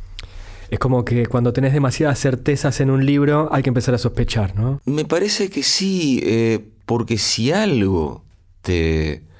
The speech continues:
Speaker 2: te demuestra la ciencia, es que lo de las certezas no camina. Eh, una cosa es que busques.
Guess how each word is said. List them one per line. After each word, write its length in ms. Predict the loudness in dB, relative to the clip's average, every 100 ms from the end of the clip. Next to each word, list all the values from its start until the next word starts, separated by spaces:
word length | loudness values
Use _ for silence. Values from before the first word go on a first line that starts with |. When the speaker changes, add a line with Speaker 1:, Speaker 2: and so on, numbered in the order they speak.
| -20 -20 -20 -20 _ -10
Speaker 2:
te 160 | -4 0
demuestra 800 | 0 0 0 0 -4 -4 -2 0
la 160 | 0 -2
ciencia, 960 | 0 0 0 -2 -4 -4 -2 -4 -6 -14 -20 -20 -20 -20 -20 -20 -20 -20 -20 -20 -14
es 160 | -12 -10
que 180 | -4 0
lo 140 | 2
de 100 | 2
las 140 | 0
certezas 1120 | 0 -2 -4 -6 -6 -4 -2 -2 -2 -4 -8 -14 -20 -20 -20 -20 -14
no 240 | -8 -6 -6
camina. 800 | -4 -4 -2 0 -2 -4 -8 -18 -20 -20 -20 -20 -8
Eh, 340 | -2 0 0 -2
una 240 | -2 0 -2
cosa 260 | -4 -4
es 60 | -6
que 240 | -4 -2
busques. 880 | 0 0 0 -2 -8 -8 -6 -8